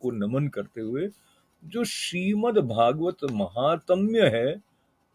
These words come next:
उसका प्रथम श्लोक और उसका अनुवाद का स्पर्श भी करेंगे और देखेंगे कि वो कहाँ जाकर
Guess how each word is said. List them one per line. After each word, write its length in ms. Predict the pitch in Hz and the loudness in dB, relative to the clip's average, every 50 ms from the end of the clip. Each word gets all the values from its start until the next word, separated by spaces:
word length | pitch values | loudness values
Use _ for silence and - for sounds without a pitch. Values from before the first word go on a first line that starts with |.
| _ _ _ - | _ _ _ -4
उसका 500 | - 196 196 - - _ - 262 269 285 | -2 -2 -2 -4 -4 _ 2 2 4 2
प्रथम 720 | 277 - _ - 160 165 156 143 - - 220 247 262 269 240 | 0 -2 _ -2 2 2 2 2 0 0 0 2 2 0 -2
श्लोक 500 | - - - - 165 180 196 208 202 202 | -2 -4 -2 0 4 6 6 4 6 6
और 200 | 202 196 190 175 | 6 8 8 6
उसका 360 | 160 143 - - - 190 190 | 4 0 -2 0 2 4 4
अनुवाद 960 | - - - - 135 139 139 139 135 139 139 139 143 147 156 156 156 151 147 | 4 2 -2 -4 -4 -2 0 0 4 8 8 10 10 10 8 8 6 6 4
का 240 | 143 - 160 160 165 | 0 0 0 0 0
स्पर्श 500 | 180 - - - - 139 131 117 101 113 | 0 -2 -6 -4 0 0 0 0 -2 -6
भी 140 | 131 180 208 | -4 -2 -2
करेंगे 380 | 202 - 123 117 135 165 208 233 | 2 2 2 2 2 2 4 4
और 140 | 220 208 | 4 6
देखेंगे 440 | 175 190 202 196 226 233 240 247 247 | 6 6 6 6 6 4 4 2 0
कि 120 | 202 196 240 | 0 -2 -2
वो 400 | 233 214 220 226 233 226 233 _ _ _ _ _ _ _ _ _ - | 0 2 4 4 4 4 2 _ _ _ _ _ _ _ _ _ -6
कहाँ 300 | - 160 175 196 240 254 | -2 0 2 4 4 6
जाकर 580 | 247 226 180 151 139 127 151 151 156 190 208 | 10 10 10 10 8 8 6 4 6 4 2